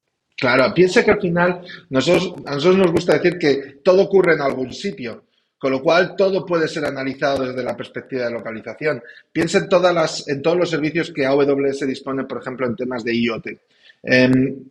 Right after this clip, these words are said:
si tenemos cualquier tipo de monitorización de algún dispositivo que se mueve en el espacio, pues como puede ser una flota de vehículos o, o aplicaciones móviles, S D Ks,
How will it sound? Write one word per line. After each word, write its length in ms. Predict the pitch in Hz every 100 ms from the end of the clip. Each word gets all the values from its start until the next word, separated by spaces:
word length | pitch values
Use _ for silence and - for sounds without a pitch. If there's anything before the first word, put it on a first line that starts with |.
| _
si 280 | - 156 139
tenemos 300 | 175 202 202
cualquier 300 | 202 185 170
tipo 200 | 180 180
de 80 | 156
monitorización 720 | 151 147 156 143 147 160 143
de 80 | 131
algún 220 | 131 139
dispositivo 600 | 135 - 135 135 139 127
que 120 | 120
se 160 | - 120
mueve 240 | 139 143
en 80 | 131
el 80 | 120
espacio, 500 | 113 143 143 120 127
pues 160 | -
como 140 | - 107
puede 180 | 123 117
ser 180 | 117
una 160 | 117 113
flota 320 | 123 117 113
de 100 | 113
vehículos 800 | 113 135 143 131 120 123 123 110 - - -
o, 320 | 120 120 123
o 80 | -
aplicaciones 600 | 135 139 127 127 190 160
móviles, 580 | 139 160 156 143 139 139 135
S 260 | 135 127
D 100 | 120
Ks, 360 | 156 156 156